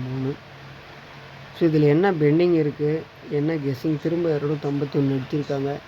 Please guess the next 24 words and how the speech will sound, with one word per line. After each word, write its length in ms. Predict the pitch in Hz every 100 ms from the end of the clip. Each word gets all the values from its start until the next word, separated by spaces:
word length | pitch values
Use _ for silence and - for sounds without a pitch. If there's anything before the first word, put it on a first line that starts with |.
| - - - - - - -
So, 40 | 185
அந்த 120 | 180 156
கெஸ்ஸிங் 340 | 156 147 190 185
மெத்தட்ல 340 | 156 165 170 170
நமக்கு 200 | 156 143
திரும்ப 220 | 156 160 151
திரும்ப 200 | 160 160 143
வர 160 | 135 143
நம்பரை 240 | 139 147 151
நம்ம 180 | 143 131
வந்து 180 | 131 139 208 - - - - - - - -
எடுத்து 220 | 147 160
நம்ம 140 | 147 131
சாய்ஸ் 260 | 139 139 143
பண்ணி 140 | 147 135
போட்டுக்குவோம். 420 | 131 123 127 135 147
So, 100 | 147 143 131
பெண்டிங், 360 | 147 170 170 143 - - - - - - - - - - - - - - - 147
இப்ப 200 | - 143
இருக்கிற 260 | 143 170 156 170 - - 151 - - - - - - - - - - - - - 151
பெண்டிங் 340 | 151 156 170 160
நம்பர்ல 360 | 139 139 135 151 165 - - - - - - - - - - - -
நமக்கு 260 | 143 139 135
என்ன, 140 | 165